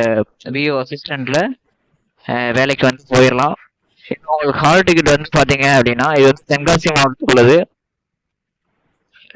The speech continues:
என்ன இன்ஸ்ட்ரக்ஷன் கொடுக்குறாங்கன்னா, "விண்ணப்பதாரர்கள் அனைவரும் காலை ஒன்பது முப்பது மணிக்கு தேர்வு அறைக்குள் அனுமதிக்கப்படுவர். விண்ணப்பதாரர்கள் எவரும் எழு-,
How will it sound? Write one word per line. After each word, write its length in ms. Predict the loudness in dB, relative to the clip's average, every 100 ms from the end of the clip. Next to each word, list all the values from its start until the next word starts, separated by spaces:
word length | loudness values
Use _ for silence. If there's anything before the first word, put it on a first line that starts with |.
| -20 -10
என்ன 360 | -6 -4 -4 -6
இன்ஸ்ட்ரக்ஷன் 360 | -8 -10 -10
கொடுக்குறாங்கன்னா, 400 | -10 -6 -6 -4
"விண்ணப்பதாரர்கள் 580 | -6 -8 -8 -6 -6 -4
அனைவரும் 380 | -6 -4 -4 -4
காலை 280 | -4 -4 -2
ஒன்பது 420 | -4 -4 -4 -4
முப்பது 260 | -6 -6
மணிக்கு 480 | -6 -8 -6 -6 -8 -6
தேர்வு 260 | -4 -2
அறைக்குள் 300 | -4 -4 -6
அனுமதிக்கப்படுவர். 840 | -6 -6 -8 -8 -8 -2 -2 -4 -10 _ _ _ _
விண்ணப்பதாரர்கள் 580 | -8 -6 -4 -4 -2 -2
எவரும் 320 | -2 -2 -2
எழு-, 220 | -4 -6